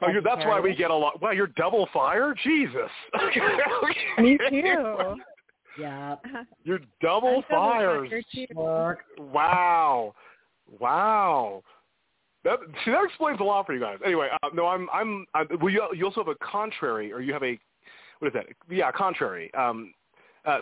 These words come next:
Speaker 1: sign, a sign that contrasts you, that, you, that is, that is your exact opposite sign. Um, and mine is Gemini, um, and also happens to be my moon, so I am my own counterpart.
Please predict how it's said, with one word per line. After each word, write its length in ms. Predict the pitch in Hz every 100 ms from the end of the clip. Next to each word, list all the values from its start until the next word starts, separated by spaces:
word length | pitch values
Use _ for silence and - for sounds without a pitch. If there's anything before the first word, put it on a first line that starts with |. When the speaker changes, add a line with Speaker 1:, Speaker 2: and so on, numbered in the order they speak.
| -
Speaker 1:
sign, 280 | 160 107 92
a 60 | 117
sign 180 | 151 143
that 100 | 127
contrasts 520 | 143 147 170 160 -
you, 80 | 147
that, 80 |
you, 80 | 139
that 180 | 143 139
is, 180 | 151 131 -
that 120 | 143
is 160 | 143 139
your 140 | 135
exact 320 | 120 131 127
opposite 320 | 131 127 135 123
sign. 320 | 127 127 170 _ _ - - - _ _ _ _ _ _ _ -
Um, 400 | 139 131 127 135
and 160 | 147 139
mine 220 | 160 196
is 100 | 147 139
Gemini, 380 | 220 175 98 90 -
um, 320 | 135 127 120
and 80 | 143
also 180 | 156 160
happens 160 | 170 151
to 40 |
be 60 | 156
my 120 | 160
moon, 240 | 170 185 127
so 60 | 139
I 120 | 127
am 140 | 131
my 160 | 127 123
own 160 | 120
counterpart. 500 | 123 135 107 98 87